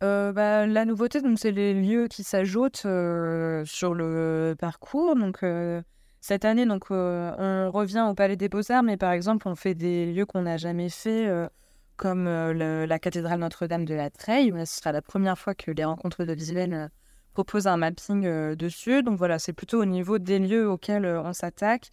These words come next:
Peut-être une chose, euh, qu'on peut dire aussi, c'est que, euh, cette année, on a voulu réserver, euh, un point du parcours, euh, lillois à, euh, la création, euh, féminine, aux réalisatrices, euh,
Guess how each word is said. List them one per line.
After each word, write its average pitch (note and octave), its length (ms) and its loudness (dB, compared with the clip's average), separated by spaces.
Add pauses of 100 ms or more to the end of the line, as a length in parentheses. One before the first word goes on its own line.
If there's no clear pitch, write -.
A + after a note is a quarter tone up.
(400)
Peut-être A3+ 360 0
une A3 80 2
chose, A#3+ 280 2
euh, G#3+ 80 0
qu'on F#3+ 220 -6
peut G3+ 460 0
dire G#3+ 260 0
aussi, A3+ 340 0
c'est A3+ 180 -2
que, - 140 -4
euh, F#3 420 2
cette G3+ 240 -4
année, A3 240 4
on A3+ 160 2
a F3 100 0
voulu G3 280 -2
réserver, F#3+ 600 2
euh, F#3 140 0 (380)
un G3 120 2
point A#3 260 0
du G3 120 0
parcours, G3+ 500 -2
euh, F3+ 40 4
lillois F#3+ 340 0
à, G3+ 260 2
euh, D#3+ 280 -4
la D#3 480 -2
création, F#3 600 -4
euh, E3 80 -4
féminine, F#3 580 0
aux F#3+ 100 0
réalisatrices, E3+ 800 -4
euh, D#3 160 -2